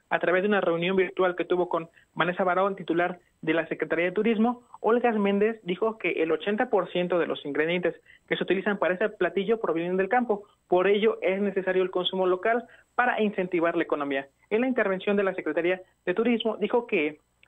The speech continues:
al solo quedar un mes para que termine la temporada de chiles en nogada, en próximos días presentará su plan para reactivar la economía,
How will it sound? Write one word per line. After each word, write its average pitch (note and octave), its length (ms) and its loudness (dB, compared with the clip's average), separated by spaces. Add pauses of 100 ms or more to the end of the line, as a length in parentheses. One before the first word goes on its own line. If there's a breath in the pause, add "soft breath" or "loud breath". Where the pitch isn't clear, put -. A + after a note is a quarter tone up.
al D#3+ 180 0
solo G#3+ 240 2
quedar G3 300 2
un G#3+ 240 4
mes G3+ 260 2
para E3 220 -2
que D#3+ 80 0
termine E3+ 340 0
la E3+ 140 0
temporada D#3+ 400 0
de F3 80 2
chiles F3 240 -4
en F#3 80 -2
nogada, G#3+ 420 0 (280 soft breath)
en F3 120 -2
próximos A3+ 480 0
días G#3 220 0
presentará F3+ 500 0 (220 loud breath)
su F#3+ 180 -6
plan B3+ 240 2
para A3 220 4
reactivar G3 400 0
la G3+ 80 2
economía, A#3+ 440 0